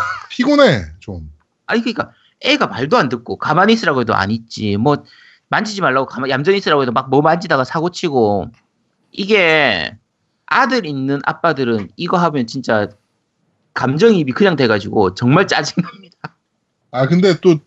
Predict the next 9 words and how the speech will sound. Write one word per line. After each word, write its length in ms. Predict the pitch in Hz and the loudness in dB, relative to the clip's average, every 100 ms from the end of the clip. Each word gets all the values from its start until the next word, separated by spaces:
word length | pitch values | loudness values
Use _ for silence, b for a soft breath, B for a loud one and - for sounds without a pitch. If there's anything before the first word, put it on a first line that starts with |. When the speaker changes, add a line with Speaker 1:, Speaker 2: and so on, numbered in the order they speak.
| - | -6
Speaker 2:
저기 460 | 151 147 165 156 139 | 0 2 4 4 4
또 120 | 139 | 2
있잖아요. 460 | 113 - 113 110 104 | 2 0 2 2 2
저번에 300 | 123 117 117 | 2 4 4
제가 220 | 113 107 - _ _ B B B | 4 2 0 _ _ B B B
아재팀 360 | - 139 143 143 | 2 2 4 4
스트리밍 420 | - - 170 147 | 4 2 4 6
할 140 | 123 120 | 4 4
때 220 | 110 | 2